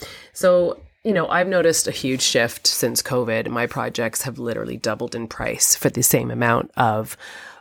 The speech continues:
uh, product or construction or whatever the case may be. And so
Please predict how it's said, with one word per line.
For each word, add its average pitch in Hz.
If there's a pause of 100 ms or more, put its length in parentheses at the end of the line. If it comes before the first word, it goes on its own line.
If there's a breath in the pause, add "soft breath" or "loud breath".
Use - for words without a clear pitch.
uh, -
product 165
or 98
construction 160
or 123
whatever 151
the 139
case 120
may 117
be. 131
And 131
so 127